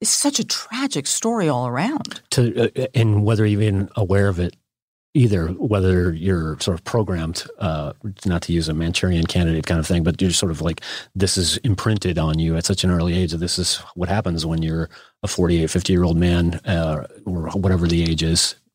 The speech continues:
Speaker 2: This is what I witnessed my father do. This is what, not witnessed, but, uh,
Speaker 1: Mm-hmm.
Speaker 2: I'm f-, uh, aware of this family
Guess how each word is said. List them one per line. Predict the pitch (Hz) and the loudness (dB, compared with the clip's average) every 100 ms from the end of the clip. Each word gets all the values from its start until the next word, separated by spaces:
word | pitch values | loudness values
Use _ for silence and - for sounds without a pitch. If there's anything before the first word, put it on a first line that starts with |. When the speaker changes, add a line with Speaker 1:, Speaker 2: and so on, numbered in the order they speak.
| - | -4
Speaker 2:
This | 98 | 0
is | 90 | 2
what | 85 | 2
I | 85 | 2
witnessed | 90 80 90 | 2 0 0
my | 95 | 0
father | 117 113 104 | 0 0 2
do. | 98 | 2
This | 87 85 | 2 0
is | 82 | -2
what, | 80 82 - - - _ - | -4 -4 -8 -20 -20 _ -4
not | 151 95 82 | -2 0 -2
witnessed, | 82 85 - | -2 -2 -2
but, | 85 - | -2 0
uh, | 85 78 | 0 0
Speaker 1:
Mm-hmm. | - | 0
Speaker 2:
I'm | 85 92 | 2 2
f-, | 87 110 107 | 2 0 2
uh, | 92 82 | 0 2
aware | 92 90 92 | 2 2 2
of | 87 | 0
this | 80 87 - - | 0 0 0 -4
family | - 101 92 92 90 87 82 | -4 -2 0 0 0 -2 -4